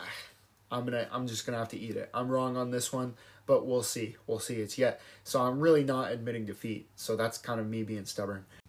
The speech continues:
Guys, and the one thing that I was right about, this last one here, is, is the Lakers, just their lack of diversity. And I talked about this in, I think, episode twenty-one.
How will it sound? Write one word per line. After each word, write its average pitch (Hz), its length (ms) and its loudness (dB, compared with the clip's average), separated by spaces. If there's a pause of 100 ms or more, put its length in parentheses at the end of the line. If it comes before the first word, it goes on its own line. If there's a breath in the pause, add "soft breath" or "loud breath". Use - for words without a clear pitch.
(120)
Guys, 139 220 6
and 147 340 6
the 147 80 4
one 180 300 8
thing 170 340 2
that 135 120 6
I 120 80 6
was 110 180 2
right 110 200 2
about, 101 260 -6
this 120 200 -4
last 101 320 0
one 101 160 -4
here, 101 260 -6 (400 loud breath)
is, 139 320 4
is 151 200 0
the 139 120 4
Lakers, 190 640 4
just - 400 -2
their 135 180 4
lack 135 380 4
of 160 180 6
diversity. 113 800 -2
And 135 120 -2
I 131 80 2
talked 240 320 0
about 123 280 6
this - 200 -2
in, 123 260 -4
I 131 140 -2
think, 180 320 -2
episode 123 460 -2
twenty-one. 110 680 -4